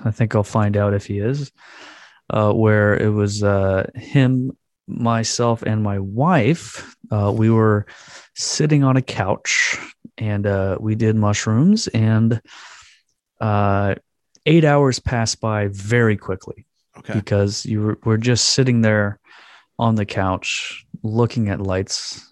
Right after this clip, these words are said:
Speaker 1: on the walls. Someone, someone that we know came into the house at some point and started playing drums.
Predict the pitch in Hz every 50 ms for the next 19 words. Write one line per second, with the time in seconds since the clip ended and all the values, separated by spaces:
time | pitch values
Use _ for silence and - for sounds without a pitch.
0 | _ - 104 101 92 92 98 107 117 113 113 113 107 - - 123 123 123 120 120
1 | 117 113 110 - _ - - - - - - _ - - - 131 139 151 143 131
2 | 131 113 113 120 117 117 117 117 113 110 110 110 - _ _ _ _ _ _ _
3 | - - 139 139 139 123 117 117 110 117 120 113 - 113 110 - 123 120 113 -
4 | 123 120 113 90 98 - - 117 110 113 - 120 104 98 95 90 98 113 135 139
5 | 139 139 139 135 135 - - -